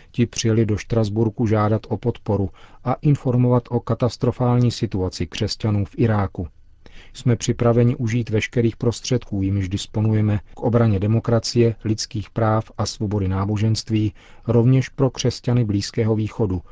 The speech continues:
čteme dále v listu. Ačkoliv obsah listu je po obsahové stránce velmi výrazný, jeho hodnota není velká. Podepsalo ho sotva sto šedesát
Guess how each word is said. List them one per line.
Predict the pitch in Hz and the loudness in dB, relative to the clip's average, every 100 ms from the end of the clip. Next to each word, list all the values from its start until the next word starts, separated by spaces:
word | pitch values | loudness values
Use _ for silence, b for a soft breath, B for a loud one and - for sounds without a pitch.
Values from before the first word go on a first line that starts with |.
| b b | b b
čteme | - - 101 101 | -8 -2 -2 0
dále | 98 98 101 | 0 0 0
v | 104 | -2
listu. | 98 - 92 - - - - - B B B | -4 -4 -6 -8 -16 -20 -20 -20 B B B
Ačkoliv | 117 - 123 113 - | -4 -2 0 0 0
obsah | - 120 - 123 - | -8 -6 -2 -2 0
listu | 123 - - | 0 -2 -2
je | 117 98 | 0 0
po | - - | -2 -8
obsahové | 101 - 104 104 107 | -8 -6 -2 0 -2
stránce | - 110 110 107 107 | 0 0 0 0 -2
velmi | 107 110 104 | 0 2 0
výrazný, | 104 104 113 98 120 117 b b b - | 0 0 0 2 2 2 b b b -2
jeho | 143 139 | 2 2
hodnota | 107 117 123 117 120 - | 2 4 2 2 -2 0
není | 107 107 110 | 0 2 2
velká. | 110 110 107 98 90 80 - - B B B | 4 2 0 -4 -4 -6 -16 -20 B B B
Podepsalo | 123 120 120 - 120 110 | 2 2 2 2 2 4
ho | 113 | 0
sotva | - 113 - 110 | -2 -6 -2 -2
sto | - - | -2 -4
šedesát | 110 117 123 - 120 113 | -4 0 -2 2 2 0